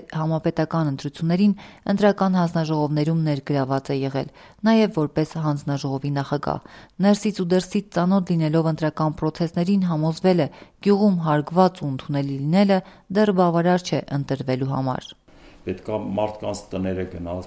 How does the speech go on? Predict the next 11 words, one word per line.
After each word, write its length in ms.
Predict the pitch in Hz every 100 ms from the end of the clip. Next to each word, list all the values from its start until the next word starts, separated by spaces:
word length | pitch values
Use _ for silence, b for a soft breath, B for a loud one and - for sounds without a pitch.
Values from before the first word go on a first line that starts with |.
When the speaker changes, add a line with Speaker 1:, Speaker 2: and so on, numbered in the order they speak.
| -
Speaker 2:
պետք 220 | 95 -
է 20 | 98
մարդկանց 460 | 101 95 - 101 98 -
կաշառես, 680 | 101 98 - 101 98 101 98 -
խոստանաս, 760 | 117 - - 110 107 104 98 -
խաբես, 680 | 123 123 - 107 107 107 - - B B B B 120
ինչու՞ 240 | 117 - 160
չէ 180 | - 104
վախացնես 680 | 87 98 110 107 - 123 110 107
մեկ-մեկ 400 | 98 98 95 95 95
էլ, 160 | 92